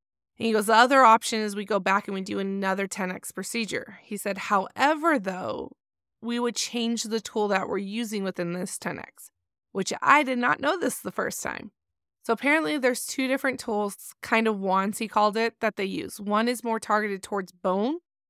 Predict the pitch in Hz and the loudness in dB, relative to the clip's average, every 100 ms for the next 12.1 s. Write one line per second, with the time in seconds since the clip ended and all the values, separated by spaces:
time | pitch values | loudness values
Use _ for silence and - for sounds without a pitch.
0 | _ _ - 208 202 208 208 220 247 254 | _ _ -2 0 2 2 0 2 2 2
1 | 269 - 247 247 269 294 285 - 220 208 | 0 0 2 2 2 -2 -4 -4 -2 0
2 | 208 208 220 220 208 - 202 196 190 185 | 0 0 0 0 -4 -4 -2 -2 -2 -4
3 | 185 190 180 - 185 190 - - 202 - | -4 -6 -6 -2 -2 -2 -6 -4 -2 -2
4 | - - _ _ _ _ _ - 214 - | -6 -10 _ _ _ _ _ -4 -2 2
5 | 262 - 247 240 - 214 214 - 214 202 | 0 2 -2 -2 -6 0 0 2 -4 -4
6 | 202 208 196 202 226 - 196 190 190 - | -2 -2 2 2 2 0 -2 -2 -4 -6
7 | 196 196 196 185 190 - 202 - 202 202 | -6 -4 -6 -6 -4 0 -2 -2 -8 -8
8 | 190 202 185 190 190 190 226 220 208 190 | -8 -8 -8 -4 -4 -2 -2 -2 -4 -6
9 | 185 - 185 180 185 - 185 - 196 196 | -6 -6 -4 -2 -4 -4 -6 0 2 2
10 | 208 196 190 185 185 180 - - - 196 | -2 -4 -2 -2 -2 -4 -6 -12 -4 -2
11 | 190 190 180 180 175 - - - - - | 0 0 -2 -6 -6 -8 -4 -4 -4 -14
12 | _ | _